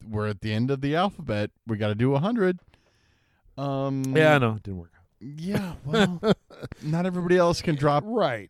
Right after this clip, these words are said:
Speaker 1: shit to
Speaker 2: Right.
Speaker 1: do shit.
Speaker 2: Exactly. They're not us. So
Speaker 1: Right.
Speaker 2: 'cause we're super lame and have no lives.
Speaker 1: No, that's not it.
Speaker 2: No, it's gotta be it,
Speaker 1: I mean,
Speaker 2: right?
Speaker 1: we,
Speaker 2: No?
Speaker 1: no, dude. I
Speaker 2: That's
Speaker 1: mean,
Speaker 2: not it?
Speaker 1: we
Speaker 2: No?
Speaker 1: bu-, we bust ass like everybody else.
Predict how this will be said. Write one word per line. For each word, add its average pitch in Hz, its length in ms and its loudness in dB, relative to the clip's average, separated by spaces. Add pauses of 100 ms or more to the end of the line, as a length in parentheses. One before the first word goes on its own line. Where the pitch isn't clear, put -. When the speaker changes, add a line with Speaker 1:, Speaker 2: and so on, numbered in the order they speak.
Speaker 1:
shit 117 440 -2
to 107 260 -4
Speaker 2:
Right. 104 420 0
Speaker 1:
do 101 260 -2 (200)
shit. 90 240 -6
Speaker 2:
Exactly. 95 460 -10
They're 123 180 0
not 131 220 2
us. - 400 -14
So 104 360 -6 (200)
Speaker 1:
Right. 285 480 -10 (600)
Speaker 2:
'cause 123 160 -2
we're 123 180 4
super 107 320 -8
lame 92 340 -12
and 87 240 -16
have 90 180 -14
no 87 80 -10
lives. 277 160 -2
Speaker 1:
No, 262 640 2
that's 202 340 -2
not 190 220 -2
it. 208 240 0 (480)
Speaker 2:
No, 359 160 2
it's - 160 2
gotta 294 200 0
be 95 180 -4
it, - 40 -14
Speaker 1:
I 147 40 -6
mean, 175 80 0 (100)
Speaker 2:
right? 240 160 -4
Speaker 1:
we, - 120 -2
Speaker 2:
No? - 40 6 (260)
Speaker 1:
no, 185 80 4
dude. 202 380 2
I - 20 -2 (120)
Speaker 2:
That's 196 80 6
Speaker 1:
mean, 208 80 4
Speaker 2:
not 180 160 4
it? 247 140 -2
Speaker 1:
we 135 140 2
Speaker 2:
No? 185 100 4
Speaker 1:
bu-, 165 220 2
we 147 160 0
bust 156 380 -2
ass 123 280 -2
like 120 140 -6
everybody 117 400 -4
else. 143 420 -6